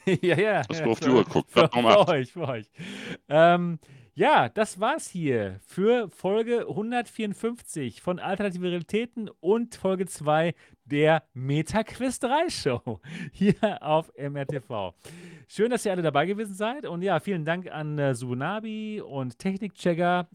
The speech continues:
Speaker 1: und Orek, hier, dass sie hier mitgemacht haben. Und ja, wenn euch die Folge gefallen hat, lasst den Daumen nach oben da. Und noch besser wär's natürlich, wenn ihr uns ein Fünf-Sterne-Review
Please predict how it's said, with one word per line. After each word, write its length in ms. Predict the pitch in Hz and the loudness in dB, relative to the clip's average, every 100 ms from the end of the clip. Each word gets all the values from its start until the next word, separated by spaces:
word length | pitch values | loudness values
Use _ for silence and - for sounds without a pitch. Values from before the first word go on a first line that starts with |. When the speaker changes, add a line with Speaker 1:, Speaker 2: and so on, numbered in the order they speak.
| _ | _
Speaker 1:
und 360 | 131 139 127 | -8 -6 -6
Orek, 480 | 123 143 202 254 - _ _ | 0 0 0 -4 -12 _ _
hier, 160 | - 139 143 127 131 | -6 -4 -4 -8 -6
dass 180 | 147 - | -6 -6
sie 100 | 135 | -2
hier 140 | 120 | 0
mitgemacht 480 | 139 - 190 180 - | 0 0 -2 -2 -4
haben. 320 | 175 175 180 - - _ _ 123 _ | -4 -2 -6 -12 -20 _ _ -20 _
Und 640 | 156 156 151 151 151 - - _ - | 2 6 6 2 -4 -10 -18 _ -8
ja, 320 | 156 180 110 | 2 4 4
wenn 100 | 143 | 0
euch 100 | 170 | -2
die 320 | - 165 165 - | -2 -2 -4 -6
Folge 280 | - 165 139 | 0 0 0
gefallen 460 | 139 233 277 175 | -2 -2 0 0
hat, 160 | 131 175 151 | 0 -2 -6
lasst 160 | 156 | -4
den 100 | 165 | -2
Daumen 220 | 143 147 135 | 2 2 2
nach 120 | 127 | -2
oben 420 | 131 226 269 131 | 0 0 0 -2
da. 340 | 104 104 156 - - - _ | 0 0 0 -6 -18 -20 _
Und 320 | - 202 240 151 | 2 2 2 0
noch 220 | 196 240 | -2 0
besser 380 | 180 151 143 123 | -2 -2 -2 -2
wär's 160 | 143 | -4
natürlich, 340 | 139 156 160 160 _ _ _ | -6 -8 -8 -8 _ _ _
wenn 140 | 151 | -4
ihr 60 | 170 | -4
uns 100 | 147 | -4
ein 120 | 147 | -8
Fünf-Sterne-Review 1400 | - 202 - - - 165 170 165 - 120 113 104 101 | -2 -2 -2 -12 -2 2 2 2 -2 -2 0 0 -2